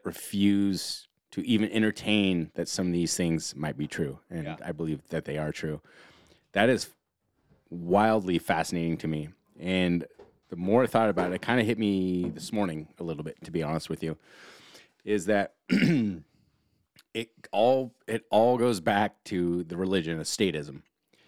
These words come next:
Speaker 1: Because what we're
Speaker 2: Mm-hmm.
Speaker 1: talking about, it's like, so if, if these things, so we have these, just like nine eleven, let's just say the narrative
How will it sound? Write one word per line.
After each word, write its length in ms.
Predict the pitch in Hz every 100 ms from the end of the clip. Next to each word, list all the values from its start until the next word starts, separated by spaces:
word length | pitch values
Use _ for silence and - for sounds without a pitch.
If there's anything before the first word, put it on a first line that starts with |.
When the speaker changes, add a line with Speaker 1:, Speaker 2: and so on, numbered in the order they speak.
| _ _
Speaker 1:
Because 220 | - 87
what 100 | 110
we're 80 | 107
Speaker 2:
Mm-hmm. 80 | 107
Speaker 1:
talking 180 | 98
about, 180 | 95 87
it's 100 | 69
like, 160 | 80 78 _ _ _ - - - _ _ _ _ _
so 340 | - 139 135 - _
if, 160 | 120 113 _
if 220 | 110 -
these 240 | - 170 -
things, 520 | 175 151 135 - - -
so 160 | - 135
we 120 | 147
have 100 | 156
these, 380 | 135 123 104 -
just 180 | - 143
like 140 | 123 104
nine 160 | 110
eleven, 420 | 98 95 80 76 - _ _ _ _ _
let's 140 | 127
just 180 | - 139
say 320 | 143 127 123
the 100 | 110
narrative 640 | 98 101 98 95 92 -